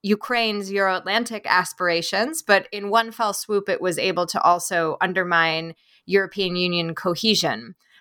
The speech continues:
uh, because this was, of course, a project that the E U had been working toward for a long time, and most Dutch are famously, uh, Eurosceptic. So it was an interesting canvas on which Russia could paint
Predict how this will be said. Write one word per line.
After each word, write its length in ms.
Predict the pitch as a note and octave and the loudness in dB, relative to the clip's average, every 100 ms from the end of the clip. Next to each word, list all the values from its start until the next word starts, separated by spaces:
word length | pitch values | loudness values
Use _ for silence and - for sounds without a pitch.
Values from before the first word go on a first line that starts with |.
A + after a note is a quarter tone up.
| - | -6
uh, 400 | E3+ D#3+ D#3 - | -2 0 -2 -4
because 380 | F3+ F3 F3+ D#3 | -8 -2 -2 0
this 220 | E3 - | -4 -4
was, 160 | E3 D#3 | -6 -8
of 100 | - | -4
course, 300 | E3 D#3 D#3+ | 0 0 -2
a 60 | |
project 500 | - D#3+ D#3+ D#3 E3 | 0 2 2 -4 -6
that 140 | D#3 D3+ | -12 -10
the 200 | - E3+ | -12 -10
E 60 | |
U 160 | D3+ D#3 | -6 -4
had 180 | D#3 C#3 | -6 -6
been 180 | D#3 D#3+ | -4 -2
working 320 | D3+ D3+ D3 | -2 -4 -8
toward 260 | D#3 D3+ | -2 -2
for 140 | - D3+ | 0 -2
a 80 | D3+ | 2
long 240 | D3+ E3+ | 0 0
time, 340 | G3 C4 D4+ | -2 -2 0
and 160 | F#3 E3 | -2 0
most 300 | E3+ F3+ - | -2 -2 0
Dutch 400 | F3 G#3 - - | 0 0 -6 -2
are 160 | E3 E3 | -2 -2
famously, 760 | - G#3+ G#3 - G3+ F3+ F3 - - _ - - | -2 0 0 0 0 0 -2 -6 -20 _ -16 -6
uh, 260 | F3+ E3 | -2 -2
Eurosceptic. 1000 | - F#3+ B3 A3 - - A3 - D4+ E4 - | -2 -2 0 0 -4 -2 -2 0 -2 -2 -6
So 460 | - G#3 G#3 G#3 | -2 0 0 0
it 160 | F#3 A3 | -2 0
was 160 | A3+ | 0
an 80 | G#3+ | -2
interesting 640 | - C#4+ C#4 C4+ - A#3+ A3+ | 0 0 0 -4 0 0 0
canvas 640 | A#3 A3 G#3+ F#3+ F3 - | 0 0 0 -2 -2 -4
on 280 | - F#3+ F#3 | 0 0 0
which 380 | F#3 F3 - - | -2 -2 -6 -2
Russia 640 | F#3+ F3+ - F3+ E3+ E3 - | 2 2 2 -2 0 -2 -4
could 280 | - F3 - | -10 -10 -8
paint 500 | - E3+ F3 - | -2 0 0 -8